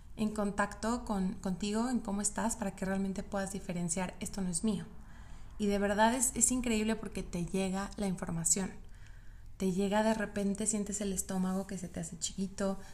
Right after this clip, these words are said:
sientes frío el brazo, sientes que no puedes estar cerca de una persona o que te incomoda su mirada o que quieres mirar hacia una persona, te quieres acercar, lo quieres abrazar o le quieres decir algo. Entonces esta experiencia de representar es, es maravillosa.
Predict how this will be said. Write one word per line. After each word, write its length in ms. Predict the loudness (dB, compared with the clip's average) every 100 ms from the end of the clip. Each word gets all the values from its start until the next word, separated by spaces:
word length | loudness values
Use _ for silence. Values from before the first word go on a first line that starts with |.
| -6
sientes 420 | 0 0 0 -4
frío 240 | -2 0
el 140 | 0 -2
brazo, 680 | 0 2 2 2 0 -2 -4 -10 -14 -14 -10
sientes 420 | -2 2 2 0
que 100 | 0
no 140 | 0 0
puedes 180 | 0 0
estar 240 | 2 0
cerca 420 | 2 0 2 2
de 300 | 2 2 -2
una 220 | 2 2 0
persona 480 | 2 4 4 4
o 60 | 2
que 100 | 0
te 80 | -2
incomoda 440 | -2 0 0 2
su 140 | 2 2
mirada 520 | 2 2 2 0 -2
o 100 | -6
que 120 | -6
quieres 320 | -4 -2 -2
mirar 560 | -2 0 2 2 2 -2 -6
hacia 340 | -4 -2 -2
una 240 | -2 -2
persona, 400 | -2 0 0 0
te 100 | -2
quieres 220 | -6 -4 -2
acercar, 560 | -4 -6 -2 4 4
lo 140 | 4 -2
quieres 280 | -2 0
abrazar 580 | 0 -2 -2 2 2 2
o 80 | 2
le 120 | -2
quieres 240 | -2 -2 -2
decir 280 | -2 0
algo. 460 | 0 0 0 -2 -2 -2 -4 -6 -8 -10 -12 -10 -2
Entonces 480 | -2 0 0 0
esta 180 | 0 0
experiencia 500 | -2 -2 -2 0 0
de 120 | -2
representar 600 | -2 -4 -2 0 0 0
es, 280 | 0 0 0 -2
es 140 | -4
maravillosa. 560 | -2 -2 -4 -4 -4